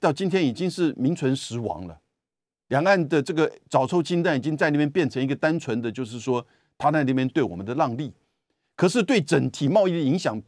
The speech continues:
并不是那么大。而且在W T O跟现在亚洲整合的这个框架之下，明年就开始这个R cep。哦，刚才有网友在问，如果R cep通过了，这个ecfa的意义怎么样？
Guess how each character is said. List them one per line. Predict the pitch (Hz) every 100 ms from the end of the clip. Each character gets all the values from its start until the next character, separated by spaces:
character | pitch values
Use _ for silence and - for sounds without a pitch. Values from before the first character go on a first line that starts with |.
| -
并 | 175
不 | 131
是 | - 160
那 | 156
么 |
大。 | 139 185 - _ _ _ _ _ _ _ _ _ _ -
而 | 233
且 | 202
在 | 180 233 156 _ _ _ _
W | 254 202
T | 185 208 226
O | 220
跟 | 196 214 214
现 | - 214
在 | 190
亚 | 160 120 120
洲 | 226 226
整 | 160 110
合 | 95 151
的 | 175
这 | 170
个 | 165
框 | - 180
架 | 185 180
之 | 151 175
下， | 175 151 95 _ _ _ _ _ _ _ _ _ _ -
明 | 135 226
年 | 277 208
就 | 170
开 | 196
始 | 190 139
这 | 165
个 | 151
R | 117 123
cep。 | - 247 - _ _ _ _ _ _ _ _ -
哦， | 123 -
刚 | 226
才 | 208
有 | 185 170
网 | 156 190
友 | 160
在 | 175
问， | 196 151 - _ _ _ _ _ _ -
如 | 175 302
果 | 254 214
R | 170 185
cep | 240 302 185
通 | 247 233
过 | 226
了， | 170
这 | 147
个 | 190
ecfa | - 226 180 151
的 | -
意 | 220 208
义 | 185
怎 | 139
么 | 120
样？ | 156